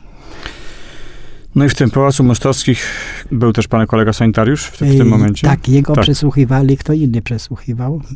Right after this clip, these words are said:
Speaker 2: Przychodzi do niego pułkownik Kryszkowski z S B,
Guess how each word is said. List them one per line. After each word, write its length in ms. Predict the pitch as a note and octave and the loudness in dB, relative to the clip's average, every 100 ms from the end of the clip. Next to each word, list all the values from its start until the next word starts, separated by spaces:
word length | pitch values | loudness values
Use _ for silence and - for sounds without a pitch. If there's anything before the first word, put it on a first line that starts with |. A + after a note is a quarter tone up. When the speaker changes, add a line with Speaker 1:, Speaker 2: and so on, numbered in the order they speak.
| - - - | -16 -20 -10
Speaker 2:
Przychodzi 420 | - C#3+ D#3 D#3 | -4 0 2 4
do 120 | C#3 | 4
niego 300 | C#3 C#3+ C#3+ | 4 4 2
pułkownik 600 | C3+ C#3+ - D#3 B2+ B2+ | 0 -2 0 0 2 0
Kryszkowski 600 | - C#3+ - A#2+ - - | 0 -2 -2 -4 -6 -6
z 80 | G#2+ | 0
S 180 | C3 A#2+ | 0 0
B, 220 | B2+ D#3 | 0 -2